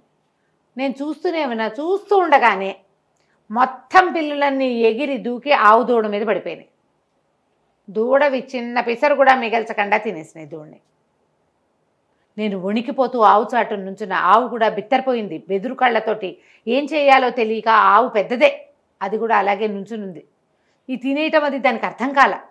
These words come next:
మళ్ళీ పిల్లులన్నీ అరవటం మొదలుపెట్టినాయి. వాటికి ఆకలి తీరలా. పెద్ద పిల్లి కూడా గట్టిగా అరిచింది. మొత్తం పిల్లులన్నీ ఆవు మీద పడ్డాయి.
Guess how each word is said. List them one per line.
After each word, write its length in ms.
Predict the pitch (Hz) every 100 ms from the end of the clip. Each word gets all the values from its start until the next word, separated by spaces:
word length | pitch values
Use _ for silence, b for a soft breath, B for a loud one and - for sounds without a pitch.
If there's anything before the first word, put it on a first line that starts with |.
| _ _ _ _ _ _ _ _ -
మళ్ళీ 320 | 208 233 339
పిల్లులన్నీ 540 | 370 370 330 330 311 311
అరవటం 360 | 240 214 226
మొదలుపెట్టినాయి. 560 | 196 185 185 165 - 156 -
వాటికి 240 | 208 190 175
ఆకలి 320 | 202 269 254
తీరలా. 380 | 214 220 247 - - _ _ _ _ _ _ _ _ _ _ _ _ _ _ _ _ _ 247
పెద్ద 260 | 226 269
పిల్లి 200 | 277 247
కూడా 180 | 226 175
గట్టిగా 500 | - - - 220 226
అరిచింది. 340 | 190 214 214
మొత్తం 600 | 220 208 233 247 - 262 226
పిల్లులన్నీ 520 | 226 214 208 208 214
ఆవు 260 | 196 190
మీద 180 | 208 202
పడ్డాయి. 360 | 180 165 147